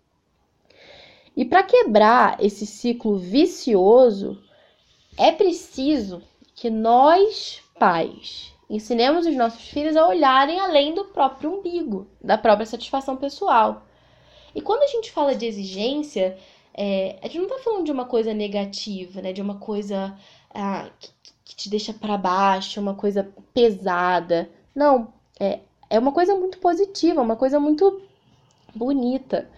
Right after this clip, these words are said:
É, há uma imagem, é, que São José Maria Escrivá usa,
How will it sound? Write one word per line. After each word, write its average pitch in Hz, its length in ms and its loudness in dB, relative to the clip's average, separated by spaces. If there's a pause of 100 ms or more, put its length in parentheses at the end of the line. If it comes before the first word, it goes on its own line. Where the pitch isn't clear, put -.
(380)
É, 185 260 -2
há 262 100 0
uma 381 160 2
imagem, 214 880 0 (380)
é, 170 440 -4 (340)
que 208 100 -8
São 208 180 -2
José 202 220 0
Maria 202 260 0
Escrivá 190 480 -2
usa, 208 520 -2